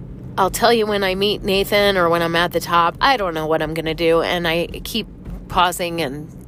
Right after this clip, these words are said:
playing and pausing. Sorry. Okay, I'm just gonna end it. Bye. Um, I stopped at Mount Goliath, and I'm hoping I didn't pass Summit Lake. I don't think I did,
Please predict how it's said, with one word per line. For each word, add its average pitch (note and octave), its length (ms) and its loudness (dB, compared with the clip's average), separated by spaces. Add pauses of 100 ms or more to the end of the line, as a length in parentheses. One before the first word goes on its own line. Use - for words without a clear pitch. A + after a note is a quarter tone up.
(400)
playing F3 320 0
and D3 100 -8
pausing. D#3+ 440 -4 (840)
Sorry. C#3 440 0
Okay, - 220 2
I'm F#3+ 140 2
just - 140 -4
gonna F3+ 160 2
end D3 220 -2
it. - 280 -2
Bye. A3+ 320 2 (2250)
Um, D#3+ 420 -2 (300)
I F3 60 -12
stopped A3 400 -10
at G3 160 -8 (560)
Mount F#3+ 380 -2
Goliath, E3 760 -2 (580)
and G3 140 -6
I'm F#3 140 -6
hoping A3+ 420 -8
I F#3+ 60 -8
didn't F3+ 260 -4
pass F3 320 -6
Summit E3+ 300 -4
Lake. D#3 460 -8 (720)
I - 60 -10
don't F3+ 160 -6
think D3 200 -8
I C3 80 -8
did, B2+ 340 -10